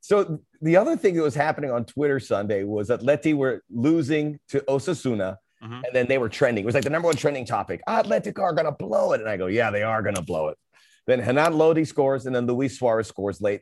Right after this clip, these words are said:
Speaker 1: They win it. Real Madrid won their game. Atletico now are up two points, one round to go. You like to think their chances, although they have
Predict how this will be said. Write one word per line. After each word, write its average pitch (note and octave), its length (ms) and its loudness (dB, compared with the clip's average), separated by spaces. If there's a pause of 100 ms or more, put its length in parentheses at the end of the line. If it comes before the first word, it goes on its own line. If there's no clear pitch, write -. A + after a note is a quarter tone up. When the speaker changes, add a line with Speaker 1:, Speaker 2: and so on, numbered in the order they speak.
Speaker 1:
They G2 100 -6
win C3+ 240 0
it. D3 140 -2 (480)
Real B2+ 240 4
Madrid B2+ 320 0
won B2+ 200 0
their A#2+ 120 0
game. G#2 440 0 (880)
Atletico B2 540 0
now B2+ 220 2
are A#2 160 4
up A#2 160 -4
two C3 160 -2
points, A#2 420 -2
one C#3 240 2
round D#3+ 320 2
to D3 60 -2
go. A2+ 420 2 (280)
You A#2+ 100 2
like D3 240 4
to D#3 100 0
think D3 260 -4
their C3+ 140 0
chances, A#2+ 460 -4
although A#2+ 240 2
they C#3 160 2
have G#2+ 440 0